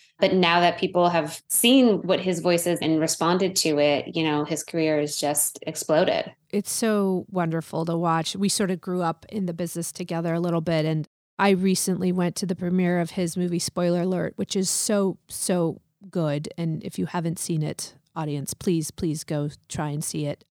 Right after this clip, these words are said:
Speaker 2: But the president of the studio, Focus Features, got up and introduced him and said he is one of the most humanist filmmakers that I've ever worked with. And that,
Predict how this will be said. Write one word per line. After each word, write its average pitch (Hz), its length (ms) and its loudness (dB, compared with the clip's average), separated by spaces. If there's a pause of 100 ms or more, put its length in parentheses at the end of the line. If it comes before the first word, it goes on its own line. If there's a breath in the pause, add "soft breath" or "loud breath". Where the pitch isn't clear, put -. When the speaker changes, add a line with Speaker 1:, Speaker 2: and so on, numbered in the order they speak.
(280)
Speaker 2:
But - 180 2
the 196 80 2
president 208 680 4
of 175 180 -4
the 175 100 0
studio, 160 840 2
Focus 170 440 -6
Features, 165 480 -4
got 165 200 -4
up 170 180 -4
and 170 100 0
introduced 202 540 -2
him 180 100 0
and 175 140 -2
said 170 260 -2
he 180 300 0
is 165 320 -2 (440)
one 185 200 0
of 165 160 -2
the 165 140 0
most 160 480 0
humanist 185 880 0 (260 soft breath)
filmmakers 156 760 -2
that 160 180 -2
I've 156 220 -2
ever 160 260 -4
worked 160 360 -6
with. 151 280 -6
And 180 220 2
that, 180 200 2